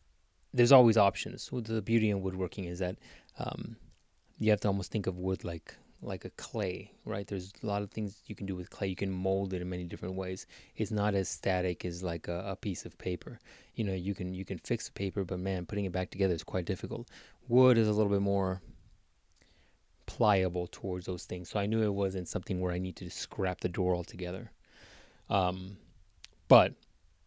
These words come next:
while we can talk about what I've done to fix it, which is still a, a work in progress from the moment I'm recording this, I think that the greater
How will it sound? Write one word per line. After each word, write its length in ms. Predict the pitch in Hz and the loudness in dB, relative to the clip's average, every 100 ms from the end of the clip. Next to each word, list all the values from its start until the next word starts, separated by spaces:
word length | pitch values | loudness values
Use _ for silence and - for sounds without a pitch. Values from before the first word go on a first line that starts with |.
| _ _ _ _ _ - _ | _ _ _ _ _ -20 _
while 340 | - 131 127 113 | 6 10 10 10
we 100 | 107 | 4
can 160 | 101 | 0
talk 320 | 92 104 98 - | 0 2 2 0
about 400 | 92 90 92 165 | 0 2 0 -2
what 340 | 113 95 101 | -4 2 4
I've 240 | 95 87 | 4 2
done 240 | 87 90 95 | 0 0 0
to 80 | 92 | -4
fix 320 | - 95 - | -4 -4 -4
it, 120 | 120 | -4
which 240 | 127 98 - | -4 -6 -6
is 80 | |
still 340 | - - 104 95 | -8 -2 0 0
a, 100 | 92 | -2
a 100 | 98 | -4
work 260 | 92 92 | -4 -4
in 80 | 98 | -6
progress 420 | - 92 90 95 | -4 -4 -2 -2
from 140 | - 98 | -2 -4
the 80 | 92 | -2
moment 300 | 92 92 90 | -2 -2 -4
I'm 80 | |
recording 440 | 90 - 95 92 104 | -6 -4 -2 0 0
this, 260 | 117 - - - - - - | -2 -4 -16 -20 -20 -14 -4
I 80 | |
think 200 | 113 143 127 | 2 2 2
that 200 | 127 - | 0 0
the 80 | |
greater 640 | 135 120 123 143 165 156 | -2 2 2 4 4 4